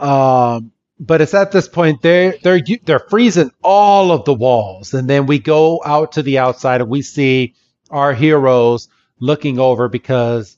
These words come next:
um, Team Rocket is making a ruckus inside of the volcano, and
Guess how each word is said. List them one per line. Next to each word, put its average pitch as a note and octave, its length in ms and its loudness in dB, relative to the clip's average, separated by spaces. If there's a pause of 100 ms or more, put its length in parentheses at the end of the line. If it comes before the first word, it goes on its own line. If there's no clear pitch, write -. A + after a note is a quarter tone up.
(100)
um, G#2+ 640 -8 (340)
Team E3 200 0
Rocket D3+ 360 -2
is A#2+ 120 -6
making B2+ 420 -6
a G#2 100 -4
ruckus B2 500 -4
inside A#2+ 380 -4
of A#2 100 -4
the A2+ 60 -8
volcano, A2 840 -4 (640)
and B2+ 640 -2